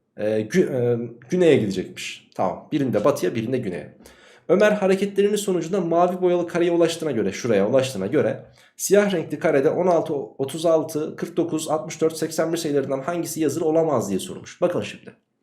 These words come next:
On yedi. Kaç tane pozitif böleni var? İki tane. Çünkü asal. Dörtten az olduğu için ne tarafa gidecek? Batı yönüne doğru gidecek. Yani üçe gelecek. Üç sayısı da asal olduğu için tekrar buraya doğru gidecek.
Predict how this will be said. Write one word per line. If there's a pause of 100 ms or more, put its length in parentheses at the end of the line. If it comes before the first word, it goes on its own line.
(480)
On
yedi. (160)
Kaç
tane
pozitif
böleni
var?
İki
tane.
Çünkü
asal. (1080)
Dörtten
az
olduğu
için
ne
tarafa
gidecek?
Batı
yönüne
doğru
gidecek.
Yani
üçe
gelecek.
Üç
sayısı
da
asal
olduğu
için
tekrar
buraya
doğru
gidecek.